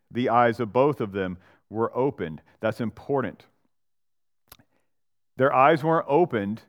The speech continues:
until Adam ate. Now, this narrative at times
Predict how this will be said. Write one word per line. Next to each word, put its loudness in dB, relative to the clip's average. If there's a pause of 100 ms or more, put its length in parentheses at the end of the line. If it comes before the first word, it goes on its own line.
(140)
until -2
Adam 2 (240)
ate. -6 (1800)
Now, 4
this 2
narrative 4
at -4
times 0